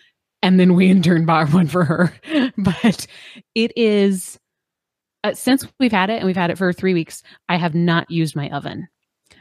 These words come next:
because it heats up in three minutes to th-, like, four hundred degrees, four minutes if you need to go higher than that.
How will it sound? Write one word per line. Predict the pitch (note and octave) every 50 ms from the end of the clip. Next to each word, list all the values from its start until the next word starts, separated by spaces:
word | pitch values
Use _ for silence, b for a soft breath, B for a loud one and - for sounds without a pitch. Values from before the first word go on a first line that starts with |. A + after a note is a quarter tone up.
| b _
because | F3 F3+ - F#3 F3 E3+ D#3 - - -
it | F#3+ -
heats | E3+ D#3 F#3 G3 F#3 -
up | F#3+ F3 - F3
in | E3 D3+
three | - D#3 D#3+ E3 E3
minutes | D#3+ D3 D#3+ E3+ - - - - - - _ _ _ _ _
to | - F3+
th-, | E3 - _ _ - E3 -
like, | - E3 D#3+ -
four | - - E3 D#3 D#3
hundred | E3 E3 D#3 D3
degrees, | D3+ C#3 - D3+ D3+ D3 D3+ D#3 - - -
four | _ - G3 F3 E3+ F3
minutes | F3 F3 E3+ E3+ E3+ - E3
if | D3
you | D#3+ D3+
need | D3+ D3
to | D3
go | D3 D3+
higher | C#3+ C3+ C#3+ D3 D#3 D#3
than | E3 F3 F3
that. | F3 F3 F3+ E3+